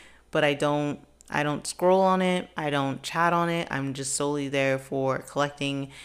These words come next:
information, connecting with other people if I have to, um, depending on if they comment on my posts, as well as just posting my podcast and on my stories so that all of you know that it's up.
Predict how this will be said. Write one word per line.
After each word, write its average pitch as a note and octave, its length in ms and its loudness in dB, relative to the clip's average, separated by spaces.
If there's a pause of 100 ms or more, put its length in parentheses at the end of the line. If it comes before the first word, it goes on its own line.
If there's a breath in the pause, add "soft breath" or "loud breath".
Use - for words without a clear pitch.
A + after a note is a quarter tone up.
(220 loud breath)
information, E3+ 1000 -2 (560 soft breath)
connecting D3 520 -2
with C#3+ 140 -4
other C3+ 200 -4
people D3 400 -6
if C3+ 100 -8
I C3 80 -4
have D#3+ 400 -4
to, D#3+ 600 -2
um, C3+ 240 -4
depending C#3 340 -4
on B2+ 80 -4
if - 80 -16
they - 80 -10
comment D3 380 -4
on C3 80 -6
my C3+ 100 -6
posts, B3+ 560 0 (280 loud breath)
as E3+ 200 -4
well E3+ 180 2
as E3+ 80 0
just E3+ 220 -8
posting D#3 400 0
my D3+ 140 -4
podcast C#3 800 -2
and C#3+ 140 -6
on C#3 140 -4
my C3 120 -4
stories C3 440 -6
so D3+ 120 -2
that - 240 -2
all D#3+ 160 0
of D#3 80 -4
you D3+ 80 -4
know D3 160 -6
that C3 160 -4
it's - 240 -6
up. - 240 -10